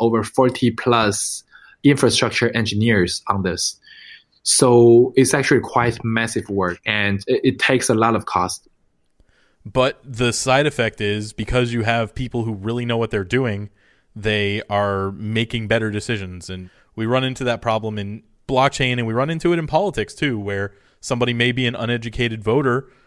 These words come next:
Speaker 2: have a say in the network, have a say in the system, or have a say in the government.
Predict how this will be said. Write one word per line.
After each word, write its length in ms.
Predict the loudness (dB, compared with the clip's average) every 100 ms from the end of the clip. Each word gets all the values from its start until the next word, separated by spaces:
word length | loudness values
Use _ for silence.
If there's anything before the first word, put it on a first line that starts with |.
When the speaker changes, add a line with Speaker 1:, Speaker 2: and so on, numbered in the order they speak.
| _
Speaker 2:
have 200 | -2 -2
a 40 | -2
say 260 | -2 0
in 80 | 0
the 80 | -4
network, 380 | -4 -4 -4 -2
have 160 | -4
a 40 | -4
say 260 | -4 -2
in 100 | -2
the 80 | -4
system, 420 | -6 -6 -6 -6
or 80 | -4
have 140 | -4
a 60 | -6
say 180 | -6 -6
in 80 | -6
the 80 |
government. 440 | -4 -2 -2 -6